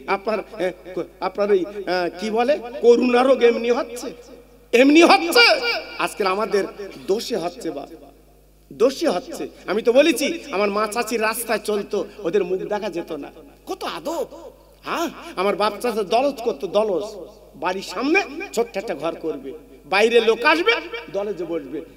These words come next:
বাড়ির ভিতর থেকে খানা যাবে। এখন সব উঠে গেছে বাবা, ও সব আর দলজ ফলজ কিছু নেই, কুটুম আসবে ঘরে, আর ভেতরে আয়। খাদিম করবে কেডা? কচির মা। আর বাইরের লোক যে আসে, সে তো সেজে গুজে আসে,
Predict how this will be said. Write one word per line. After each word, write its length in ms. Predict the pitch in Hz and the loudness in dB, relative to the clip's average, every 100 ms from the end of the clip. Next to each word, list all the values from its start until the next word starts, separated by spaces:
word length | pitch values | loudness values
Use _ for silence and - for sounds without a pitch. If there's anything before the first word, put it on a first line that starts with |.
| - - | -16 -6
বাড়ির 260 | 180 208 | -6 -4
ভিতর 260 | 180 214 226 | -6 -6 -4
থেকে 260 | 247 247 | -4 -4
খানা 360 | - - 170 165 | -6 -8 -8 -6
যাবে। 280 | 147 135 135 139 - - _ _ _ _ 151 | -8 -12 -14 -18 -20 -20 _ _ _ _ -6
এখন 180 | 170 | -6
সব 240 | 180 160 175 - 196 - | -6 -8 -10 -12 -18 -12
উঠে 200 | 196 202 | -4 -2
গেছে 220 | 180 147 | -2 -4
বাবা, 200 | 147 143 135 - - 170 | -10 -10 -16 -20 -14 -8
ও 100 | 180 | -4
সব 180 | 190 | -2
আর 80 | 190 | -2
দলজ 340 | 180 185 208 190 | -2 -2 -4 -4
ফলজ 240 | 202 185 | -6 -6
কিছু 260 | 226 196 185 | -8 -4 0
নেই, 160 | 466 - - - - | 0 -2 -14 -14 -8
কুটুম 320 | 226 233 233 | -6 -2 -2
আসবে 340 | 254 247 359 254 - - | -4 -6 -12 -12 -16 -12
ঘরে, 200 | 143 139 | -10 -10
আর 120 | - - - _ _ _ _ _ _ _ _ _ - | -14 -20 -20 _ _ _ _ _ _ _ _ _ -6
ভেতরে 320 | 202 202 170 | -6 -2 -4
আয়। 140 | 143 180 165 - - - - | -4 -10 -18 -20 -20 -20 -6
খাদিম 320 | - 214 247 | 0 2 2
করবে 280 | 240 254 262 | 4 4 4
কেডা? 580 | 277 240 190 143 220 175 - | 4 4 2 -4 -10 -16 -10
কচির 360 | 185 185 175 156 | -6 -4 -4 -4
মা। 140 | 151 139 156 143 - _ _ _ _ _ _ - | -10 -12 -18 -20 -20 _ _ _ _ _ _ -8
আর 100 | 170 | -6
বাইরের 360 | 147 185 208 214 | -2 0 2 0
লোক 160 | 220 | 0
যে 120 | 196 214 | -2 -2
আসে, 220 | 202 180 | -2 -8
সে 100 | 196 | -8
তো 60 | 208 | -6
সেজে 260 | 170 196 | -6 -6
গুজে 260 | 202 214 220 | -6 -4 -2
আসে, 260 | 208 202 | -2 -4